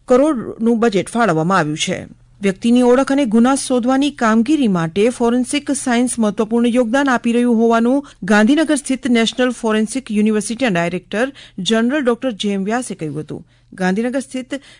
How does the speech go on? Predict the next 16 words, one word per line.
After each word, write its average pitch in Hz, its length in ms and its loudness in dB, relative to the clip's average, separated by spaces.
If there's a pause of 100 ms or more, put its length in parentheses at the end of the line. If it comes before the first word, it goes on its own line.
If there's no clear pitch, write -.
નેશનલ 220 480 -2
ફોરેન્સિક 220 520 -8
સાયન્સ 214 420 -8
યુનિવર્સિટી 208 680 -6
ખાતે 175 260 -6 (360)
આંતરરાષ્ટ્રીય 269 640 -4
ભારતીય 208 460 -6
ફોરેન્સિક 208 640 -8 (400)
ઓડોન્ટોલોજી 262 640 0
કોન્ફરન્સનો 226 640 -6
પ્રારંભમાં 190 800 -6
તેમણે 196 260 -6
આ 196 180 -6
મુજબ 208 280 -4
જણાવ્યું 165 400 -6
હતું. 131 340 -12